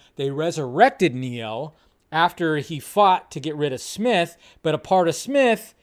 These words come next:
is still around, still tinkering around somewhere. Who knows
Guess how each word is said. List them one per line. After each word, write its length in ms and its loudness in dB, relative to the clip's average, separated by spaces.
is 140 -6
still 360 4
around, 760 0
still 280 -6
tinkering 540 -2
around 460 -2
somewhere. 500 -6
Who 100 0
knows 420 0